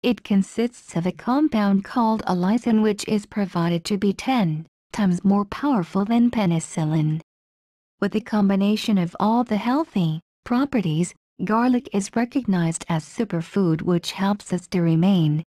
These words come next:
healthy all the time. Apple cider vinegar helps to fight the viruses and bacteria due to the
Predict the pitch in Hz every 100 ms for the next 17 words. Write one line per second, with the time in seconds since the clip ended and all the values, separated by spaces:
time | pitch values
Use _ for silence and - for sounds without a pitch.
0 | _ - 294 262 226 214 214 233 226 220
1 | 247 226 160 151 156 _ _ _ _ _
2 | _ _ - 247 240 254 240 220 240 240
3 | 214 254 185 190 185 196 202 - - 214
4 | - 247 277 262 214 214 208 214 - 214
5 | 202 - 190 196 190 196 - - 262 277
6 | 208 214 208 220 190 156 196